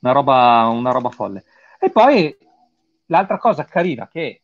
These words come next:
eh, loro hanno da, da bravi di, digi imprenditori, ormai sono diventati di digi imprenditori,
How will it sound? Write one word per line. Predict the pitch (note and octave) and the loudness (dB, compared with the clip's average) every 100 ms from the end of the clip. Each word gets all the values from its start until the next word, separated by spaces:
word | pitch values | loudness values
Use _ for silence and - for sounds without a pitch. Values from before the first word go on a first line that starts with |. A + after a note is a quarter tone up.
| _ | _
eh, | C3 A2+ G#2+ | -12 -10 -10
loro | B2+ E3+ C3 A#2+ | -6 -6 -2 -2
hanno | C3 C#3 C3+ B2+ A#2+ A#2+ A2+ A2+ G#2+ G#2 G2+ G2 D#2+ D#2+ | -2 -2 -4 -2 0 -2 -2 -2 -2 -2 -4 -8 -14 -20
da, | G#2+ G#2+ | -10 -10
da | B2+ A2+ | -6 -8
bravi | A2 C#3 B2+ A#2 _ | -2 -4 -4 -10 _
di, | - D3 | -6 -4
digi | A#2+ C#3+ D#3+ | -4 -4 -4
imprenditori, | D3 C#3 C3+ G#3+ C#3 | -2 -2 -2 0 -2
ormai | G2+ D3+ | -2 -6
sono | - G2 | -6 -12
diventati | A#2+ B2 B2+ A#2+ _ | -14 -10 -10 -10 _
di | A#2+ A#2 | -14 -10
digi | B2+ C3 | -10 -8
imprenditori, | D#3 F3+ B3 F#3+ E3+ G3+ | -6 -4 -4 -2 -2 -2